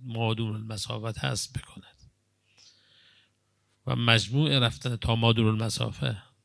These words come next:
و برگشتش تا به وطنش برسد مجموع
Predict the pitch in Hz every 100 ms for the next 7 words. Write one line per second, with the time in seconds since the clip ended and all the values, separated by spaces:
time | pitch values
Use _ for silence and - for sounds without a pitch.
0 | _ 120 117 113 113 139 131 - 135 -
1 | 127 123 113 113 110 101 - 113 104 -
2 | 135 143 135 117 95 98 131 147